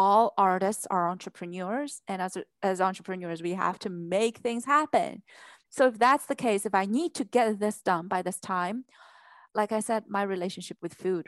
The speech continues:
right? Then I would be really careful of what I eat. I probably will eat more protein, especially for breakfast.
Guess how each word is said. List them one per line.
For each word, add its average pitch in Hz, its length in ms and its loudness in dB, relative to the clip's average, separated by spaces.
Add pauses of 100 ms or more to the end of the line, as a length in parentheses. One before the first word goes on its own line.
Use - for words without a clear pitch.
(160)
right? 156 180 -4
Then 180 120 -6
I 175 80 -2
would 170 140 -12 (140)
be 170 140 -6 (100)
really 196 160 -4 (140)
careful 277 340 2
of 165 120 -12
what 175 180 -2
I - 40 -8 (160)
eat. 196 180 -6
I 190 80 -4
probably 226 380 2
will 196 240 -4
eat 185 400 -14 (240)
more 196 140 -4 (120)
protein, 196 640 -6 (320)
especially 202 360 -4
for 185 120 -14
breakfast. 170 500 -6